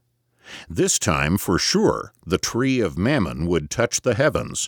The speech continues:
and human happiness must endure forever. Then, suddenly, it had fallen. Speculation, greed, and dishonesty had invisibly devoured its heart.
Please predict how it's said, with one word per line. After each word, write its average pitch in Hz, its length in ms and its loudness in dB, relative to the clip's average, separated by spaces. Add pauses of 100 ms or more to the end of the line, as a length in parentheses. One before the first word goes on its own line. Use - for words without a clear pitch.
and 76 200 0
human 123 360 4
happiness 80 680 0
must 92 280 0
endure 92 520 2
forever. 113 600 -2 (1200)
Then, 139 440 4 (280)
suddenly, 67 720 -2 (480)
it 80 100 2
had 80 180 0
fallen. 78 420 0 (960)
Speculation, 98 1040 2 (120)
greed, 104 580 2
and 76 240 0
dishonesty 104 800 2
had 90 200 2
invisibly 90 720 2
devoured 95 640 2
its 92 220 2
heart. - 360 0